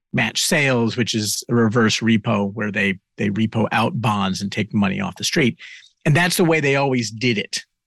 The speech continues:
And now they don't do that anymore. But that is how you manage the money supply. And that is what we should have been doing. That's what we should be doing going forward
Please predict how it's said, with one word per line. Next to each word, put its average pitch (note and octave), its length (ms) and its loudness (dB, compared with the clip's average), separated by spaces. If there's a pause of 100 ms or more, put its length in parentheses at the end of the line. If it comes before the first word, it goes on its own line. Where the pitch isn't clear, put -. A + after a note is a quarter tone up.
(240)
And A#2 180 -2
now A#2+ 160 2
they B2 100 2
don't A#2 360 -2
do C3 220 2
that G#2 240 0
anymore. G2+ 680 -10
But A#2 240 -4
that C#3 220 0
is C#3+ 120 2
how C3+ 160 0
you B2+ 180 2
manage A#2 380 -2
the A2+ 80 0
money A#2+ 240 4
supply. A#2 580 2 (480)
And A2+ 100 -2
that A#2+ 100 0
is A#2 160 0
what A#2+ 160 2
we A2+ 80 -8
should F3+ 240 2
have D3 160 0
been C3+ 160 0
doing. C3 400 0 (600)
That's G#2 200 -8
what A2+ 100 -4
we G#2 60 0
should D#3 220 2
be C3+ 100 2
doing A#2+ 240 2
going A2 180 2
forward D#3+ 340 2